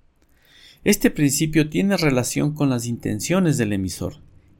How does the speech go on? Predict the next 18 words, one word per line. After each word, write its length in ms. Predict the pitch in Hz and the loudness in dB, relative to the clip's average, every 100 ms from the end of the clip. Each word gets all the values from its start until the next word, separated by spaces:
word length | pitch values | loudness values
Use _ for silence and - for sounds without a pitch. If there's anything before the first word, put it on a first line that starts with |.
| - | -2
y 140 | 143 | -2
también 580 | 147 110 95 101 135 185 | 0 -2 0 0 2 2
del 160 | 139 104 | 0 0
receptor. 560 | 98 - - - 92 - - - - _ - _ - - | -4 -6 -8 -6 -8 -8 -20 -20 -20 _ -20 _ -16 -6
La 140 | 107 | -2
mayoría 520 | 104 95 95 92 139 | 0 0 0 2 6
de 120 | 160 | 6
las 200 | 147 131 | 6 2
veces 420 | 117 123 - 113 123 | 2 0 0 -4 -4
es 200 | 131 139 | -2 -2
más 240 | 135 127 | -2 -2
importante 1000 | 127 120 101 95 - 113 107 _ - - _ | -6 -6 -10 -8 -4 -4 -6 _ -12 -12 _
lo 320 | - 98 90 | -8 -6 -8
que 160 | - 90 | -10 -6
no 220 | 92 147 | -2 -2
se 180 | 156 151 | 0 0
dice 420 | 123 120 - - - _ | 2 4 4 2 -10 _
que 380 | 156 196 233 | 2 2 -2